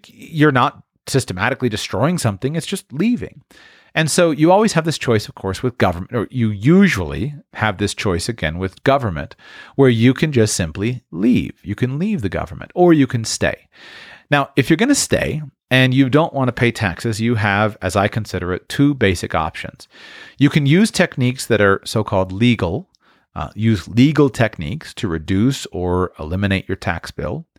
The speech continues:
or you can conscientiously choose not to pay, even though you legally owe the tax.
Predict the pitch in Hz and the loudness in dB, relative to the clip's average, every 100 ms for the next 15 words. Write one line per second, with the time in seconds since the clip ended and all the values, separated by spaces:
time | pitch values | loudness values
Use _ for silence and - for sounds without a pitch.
0 | _ - - _ - 170 190 165 151 143 | _ -20 -20 _ 4 6 6 4 2 2
1 | 139 120 - 160 180 - 147 127 - 123 | -2 -2 -2 -2 -2 -2 0 0 0 -2
2 | - 101 95 - 147 131 120 110 - 95 | 0 -4 -4 -2 4 4 4 2 -2 0
3 | 113 113 - - - 85 - - _ _ | 2 2 -2 -8 -4 -4 -4 -10 _ _
4 | - _ - 127 123 127 107 98 92 92 | -20 _ 2 4 4 2 4 4 2 0
5 | 90 90 80 95 107 104 107 92 87 87 | -2 -2 -10 0 2 2 0 0 -2 -4
6 | - - 85 76 - - _ _ _ - | -10 -4 -2 -2 -6 -12 _ _ _ -8
7 | - - - - - | -6 -8 -10 -20 -20